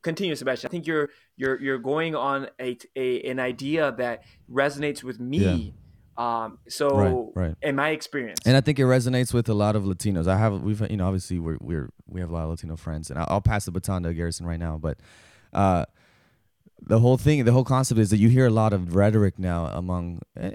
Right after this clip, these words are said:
Speaker 2: maybe, hopefully it's cha-, I think it is changing, especially now with our generation, millennials, Gen Z, and, and, and the, the birth of this boom of social media and the community that, that we have there. I think people are beginning to see that, and the release of more videos and, uh, racism that is v-,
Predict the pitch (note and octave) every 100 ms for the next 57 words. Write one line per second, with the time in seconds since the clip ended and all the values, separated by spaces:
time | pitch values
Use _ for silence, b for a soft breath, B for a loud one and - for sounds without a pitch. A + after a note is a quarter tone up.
0 | D3 D#3+ D3+ A#2+ D#3 - C#3+ A#2 - -
1 | G#2 A2 C#3 B2+ A#2+ G#2+ - G#2+ F#2 E2+
2 | F2+ G#2+ G2+ G#2 G2+ G2 G2 G2 G2 G#2
3 | G2 F#2+ F#2+ - F2+ E2+ D2+ F2+ F#2+ F#2+
4 | F#2+ F2+ E2+ F2+ F#2 E2 F#2 F2+ E2 D#2+
5 | B1+ E2 D#2+ C2+ F2 - F2 F2+ G2 -
6 | F2 D2+ b b b D2+ F#2 - E2 G2+
7 | G2+ F#2+ E2+ F#2+ F#2 F2+ F2 F#2+ F#2+ F2+
8 | E2+ D#2 E2+ E2+ G2 G2+ F2+ F2 F2 -
9 | G#1 D#2+ F2+ E2+ F2 F#2 D#2+ D#2 D2 D2+
10 | b b b b F#2+ A#2 A#2 A2+ G#2+ F#2+
11 | G2 G2+ G2+ G2 - G#2+ G2 F#2 D2 F2+
12 | D2+ G2 A2+ C3+ C3+ A#2 A2+ A2 G2 A#2+
13 | B2 A#2+ A#2+ A#2 G2+ G2+ F#2 C2 E2 C2+
14 | E2+ G#2 A2 G#2+ F#2 G2+ F2 E2+ E2 C#2+